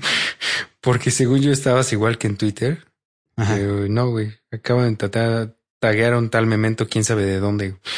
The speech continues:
Speaker 2: Bien hecho, güey.
Speaker 1: <laughs> Pero bueno, te-, este, síganos en todas las redes sociales, igual a mí como arroba Johnny Colors en Twitter,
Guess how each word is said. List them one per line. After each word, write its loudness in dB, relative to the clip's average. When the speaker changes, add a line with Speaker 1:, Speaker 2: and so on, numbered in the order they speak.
Speaker 2:
Bien 2
hecho, 0
güey. 2
Speaker 1:
<laughs> 0
Pero 4
bueno, 4
te-, 0
este, 0
síganos 2
en 0
todas 4
las 2
redes 0
sociales, 2
igual 2
a 2
mí 2
como 2
arroba 4
Johnny 4
Colors 2
en 2
Twitter, 0